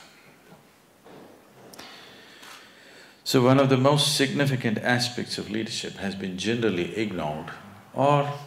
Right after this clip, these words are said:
people have acquired this out of their own natural capabilities. When you do things accidentally,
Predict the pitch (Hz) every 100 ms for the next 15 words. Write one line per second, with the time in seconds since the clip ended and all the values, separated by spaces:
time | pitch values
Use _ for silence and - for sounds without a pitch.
0 | - 151 151 143 135 123 123 123 127 123
1 | 123 120 113 - - - 117 113 107 107
2 | 107 110 107 101 98 101 98 98 104 -
3 | 110 - - - - - - - - -
4 | _ _ _ _ - - 104 120 120 104
5 | 117 117 110 107 98 95 95 87 104 104
6 | 78 71 -